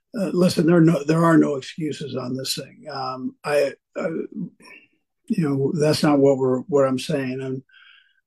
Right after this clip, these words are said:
I've always had a good working relationship with these guys, and that's the important part.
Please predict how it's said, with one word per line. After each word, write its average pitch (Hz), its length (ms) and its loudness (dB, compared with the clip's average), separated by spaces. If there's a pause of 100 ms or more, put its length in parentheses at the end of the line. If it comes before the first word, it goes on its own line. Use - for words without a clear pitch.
(160)
I've 160 120 2
always 151 180 4
had 151 140 2
a 127 60 2
good 147 180 0
working 143 580 2
relationship 135 840 -2
with 135 100 -20
these 135 220 -20
guys, - 520 -12 (340)
and 151 160 -2
that's 160 200 2
the 165 100 4
important 143 520 0
part. - 280 -10